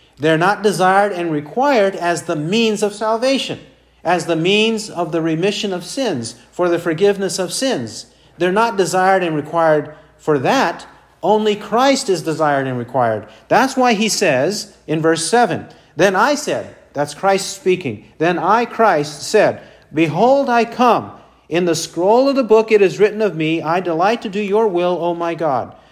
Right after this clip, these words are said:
Your law is within my heart.'" He says that he comes into the world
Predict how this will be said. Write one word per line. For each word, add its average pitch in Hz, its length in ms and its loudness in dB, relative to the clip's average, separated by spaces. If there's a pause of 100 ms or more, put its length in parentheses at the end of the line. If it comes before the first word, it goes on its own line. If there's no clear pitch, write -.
Your 208 300 2
law 165 340 0
is 151 240 -4
within 131 500 -6 (140)
my 131 220 -4
heart.'" 143 280 -4 (960)
He 170 140 -2
says 196 480 2 (280)
that 170 180 0
he 196 180 -2
comes 254 600 -2 (280)
into 240 380 0
the 277 120 0
world 180 540 2